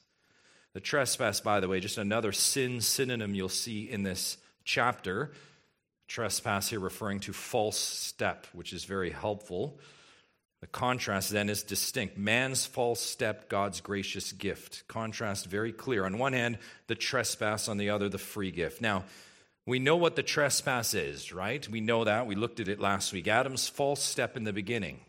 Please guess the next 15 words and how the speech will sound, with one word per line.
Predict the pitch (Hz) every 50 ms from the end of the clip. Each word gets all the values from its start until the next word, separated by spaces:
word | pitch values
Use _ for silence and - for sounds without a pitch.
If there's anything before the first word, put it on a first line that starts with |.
| _ _ _ _ _ _ _ _ -
We've | 104 90
been | 95 95 90
reading | 92 113 113 117 110
through | 104 - 110 92
Genesis | 92 104 98 95 90 - - 90 - -
three | - 127 131 143 135 123 98 80 - - - - - - - - - - - _ _ _
on | 90 87 85
our | 82 85
mornings | 87 87 87 87 85 80 80 -
these | - 82 -
past | - 98 87 80 80 - -
two | - 85
weeks | 80 92 85 78 - -
as | 98 - 107
well. | 107 127 127 110 95 87 80 82